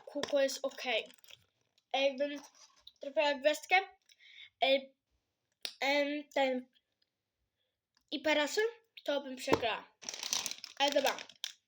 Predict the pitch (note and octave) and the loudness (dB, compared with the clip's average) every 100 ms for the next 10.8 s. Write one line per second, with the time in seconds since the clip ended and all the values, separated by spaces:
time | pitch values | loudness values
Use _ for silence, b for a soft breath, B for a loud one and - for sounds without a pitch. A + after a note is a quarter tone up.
0 | _ _ _ - - - - - - - | _ _ _ -20 -10 -2 0 2 4 4
1 | G#4+ G4+ C#4+ C4+ C#4+ - - B B B | 4 4 4 6 4 0 -10 B B B
2 | _ - D4 C#4+ C#4+ D#4+ D4 D4+ D#4 D4 | _ -2 4 4 4 2 2 2 -2 -4
3 | - C4 - - C4+ C4+ - C#4 C4 C4+ | -4 -6 -6 -8 -8 -8 -10 -8 -8 -8
4 | C4+ - _ - - - - - - - | -16 -20 _ -12 -8 -6 -6 -6 -6 -6
5 | - C#4 C4+ - C#4+ C4+ C4+ - - C4 | -4 -4 -4 2 6 6 4 -6 -8 -4
6 | C4 C4+ C4+ C4+ - C4 C4 C4 C4 - | 0 0 0 0 0 -2 -2 -4 -6 -8
7 | C#4 B3+ B3+ D4 G4+ C#5 _ _ _ _ | -6 -4 -4 -4 -4 -8 _ _ _ _
8 | _ _ _ _ _ - C#4+ D4 - D#4+ | _ _ _ _ _ -12 -12 -12 2 4
9 | D#4 D4+ - _ _ - E4 - A#4+ C#5 | 4 0 -8 _ _ -20 -14 0 4 8
10 | B4+ D4 D4 A#3+ C4 C#4 D4 | 6 4 -6 -4 2 2 4